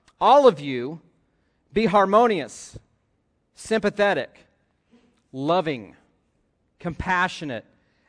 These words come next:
and humble, not returning evil for evil or insult for insult, but giving a blessing instead. For you were called for the very purpose that you would be,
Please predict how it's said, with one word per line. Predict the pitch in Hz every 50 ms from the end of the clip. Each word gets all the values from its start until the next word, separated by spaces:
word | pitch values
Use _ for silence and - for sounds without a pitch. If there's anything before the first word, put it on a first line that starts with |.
| _ -
and | 147 165 156 147
humble, | 120 165 160 151 139 113 95 78 65 _ _ _ _ _ _ _ _ _ _ _ _ _ -
not | 151 170 196 240 247
returning | 240 233 - - 233 240 226 202 190 180
evil | 180 190 202 208 180 202 185
for | - - 180 180
evil | - 190 196 214 185 202 208
or | 202 170 151 151
insult | - 185 196 202 196 - 202 196 196 190
for | - 160 156
insult, | - 202 220 220 214 - - 175 147 139 139 135 _ _ _ _ _ _ _ _ _ _ _ _ _ _ _
but | - 202 160
giving | 143 202 202 190 185 170
a | 160
blessing | 135 123 160 170 190 214 208 - 185 170 151
instead. | 135 127 123 - - - - 135 117 104 92 90 _ _ _ _ _ _ _ _ _ _ _ _ _ _ _ _ _
For | - 190
you | 208 208 240
were | 214 220 -
called | - - - 220 233 247 240 233 -
for | - 196 180
the | 160 156
very | 151 170 170 170
purpose | 160 - - 185 185 - 160 143 131 -
that | 170 160 156 -
you | 185 185
would | 180 175 143 135
be, | 196 208 202 185 160